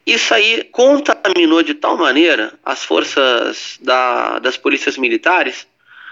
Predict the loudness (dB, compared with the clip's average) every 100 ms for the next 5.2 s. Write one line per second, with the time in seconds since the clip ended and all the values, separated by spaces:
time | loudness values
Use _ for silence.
0 | -16 -16 -4 0 2 4 4 2 2 0
1 | -2 -4 -4 -4 -2 0 0 0 -2 -4
2 | -2 -2 -2 0 0 0 -2 -2 -2 -4
3 | -2 0 0 -2 -10 _ _ 0 0 0
4 | -2 0 -2 0 2 0 0 -2 0 0
5 | -2 -6